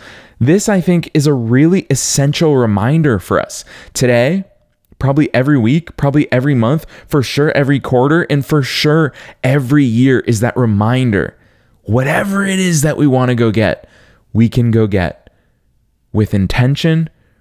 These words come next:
with discipline, with what Abraham Lincoln calls singleness of purpose. And I think it's a really powerful message. And I think it's super fitting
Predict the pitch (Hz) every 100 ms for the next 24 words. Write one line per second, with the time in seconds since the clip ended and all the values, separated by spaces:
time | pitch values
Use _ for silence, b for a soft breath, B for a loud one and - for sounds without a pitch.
0 | _ 101 98 95 87 123 - 156 156 160
1 | 165 160 b b b b 113 110 113 -
2 | 117 123 131 123 120 113 123 131 120 110
3 | - b b b b - - - - 139
4 | 156 151 151 151 - b b b 113 -
5 | - 147 143 - - - - - _ _
6 | _ _ _ _ _ _ _ _ _ _
7 | _ _ _ _ _ _ _ _ _ 127
8 | 131 131 113 B B B _ 127 139 151
9 | 156 170 143 151 160 - 147 151 151 131
10 | 143 - 82 - - - 110 110 127 131
11 | - - 139 143 131 135 139 123 98